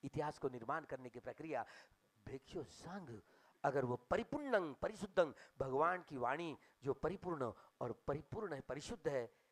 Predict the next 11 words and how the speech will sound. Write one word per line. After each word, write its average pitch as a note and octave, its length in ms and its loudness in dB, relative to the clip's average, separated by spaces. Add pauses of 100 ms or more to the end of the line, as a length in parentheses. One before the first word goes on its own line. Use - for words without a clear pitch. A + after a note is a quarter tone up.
(180)
इसकी - 220 -12
सुरक्षा C#3+ 460 -4
करने C#3 320 -10
की C3+ 220 -16 (260)
ये B2+ 80 -2
तैयारियां C3 640 -2 (340)
बड़े A#2+ 300 -4 (600)
मेहनत D3 340 -4
करेगा, A#2+ 360 -2
श्रम E3+ 260 -6
करेगा, A2+ 420 -4